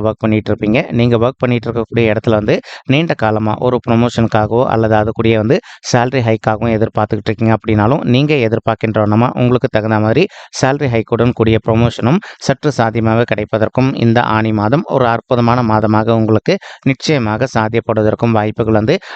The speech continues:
மிக அதிகமாக கைகூடும் அப்படின்ட்டு உறுதியாவே நம்மளால வந்து சொல்ல முடியும் நண்பர்களே. மேலும் ஒரு சில நண்பர்கள் வந்து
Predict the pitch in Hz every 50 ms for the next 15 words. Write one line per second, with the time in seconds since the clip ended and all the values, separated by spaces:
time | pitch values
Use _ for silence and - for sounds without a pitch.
0 | - - 131 123 135 - - 120 113 113 110 110 107 107 110 107 143 156 - -
1 | 110 110 - - 113 110 110 107 107 104 - 113 107 107 101 131 156 196 - -
2 | - - - 131 139 143 131 120 104 110 123 143 139 120 110 113 113 110 110 113
3 | 113 123 123 - 113 110 113 110 110 113 110 113 107 104 107 104 107 104 107 110
4 | 131 180 196 - - - - - 117 113 110 117 127 165 - - 120 120 123 -
5 | - 127 120 123 117 107 107 110 104 110 107 104 107 104 107 120 127